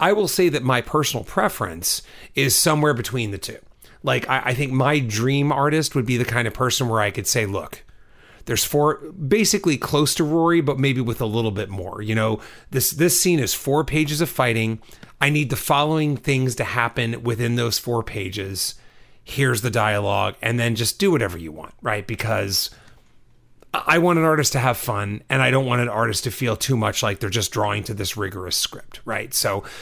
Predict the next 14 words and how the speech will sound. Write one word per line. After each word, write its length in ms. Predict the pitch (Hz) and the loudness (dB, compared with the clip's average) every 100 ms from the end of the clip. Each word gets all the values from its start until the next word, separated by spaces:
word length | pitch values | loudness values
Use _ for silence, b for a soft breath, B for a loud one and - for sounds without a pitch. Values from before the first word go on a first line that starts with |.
| B | B
for 160 | - | 2
me, 180 | 160 208 | 4 4
that's, 340 | 202 170 - - B - | 4 2 0 -6 B -2
that's 260 | 170 180 | 0 0
the 120 | - | -2
spot 400 | 156 - 139 131 | 0 0 0 0
where 140 | 123 120 | 0 0
I'm 240 | 120 123 120 | 0 0 0
most 340 | 123 113 - | 0 -2 -2
comfortable 540 | - 123 - 127 113 | -4 -4 -2 -2 -2
working 340 | 101 107 - 131 | -4 -4 -4 -2
with 160 | 143 | 0
an 60 | 151 | 0
artist. 440 | 156 170 185 - | 2 2 0 -2